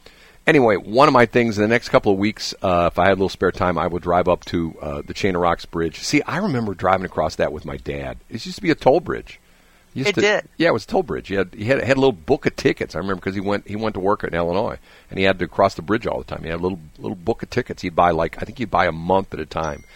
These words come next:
Speaker 1: and you'd have a ticket to go back. And the thing that always, that creeped me out about that bridge, it's got that turn in the middle of it.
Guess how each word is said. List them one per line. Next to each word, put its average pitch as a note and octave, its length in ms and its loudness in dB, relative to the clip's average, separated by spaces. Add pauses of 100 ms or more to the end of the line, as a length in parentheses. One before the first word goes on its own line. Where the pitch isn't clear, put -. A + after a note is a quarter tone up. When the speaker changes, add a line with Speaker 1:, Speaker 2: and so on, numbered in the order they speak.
(200)
Speaker 1:
and F2 140 -6
you'd E2+ 80 0
have D#2+ 100 -2
a - 40 -18
ticket - 260 -4
to - 60 -20
go F2 80 -4
back. E2 260 0
And A2+ 100 -2
the G#2 60 0
thing D#3 300 -4
that A2 100 6
always, A2 260 2 (220)
that F#2 260 -6
creeped - 260 -4
me A2 80 -2
out G2 120 4
about G2+ 180 4
that G#2+ 160 -2
bridge, A#2 380 -2 (560)
it's - 120 -8
got - 200 -4
that - 180 -4
turn E3+ 440 -4
in - 120 -20
the F#3+ 100 -6
middle B2 320 -2
of - 80 -12
it. - 100 -16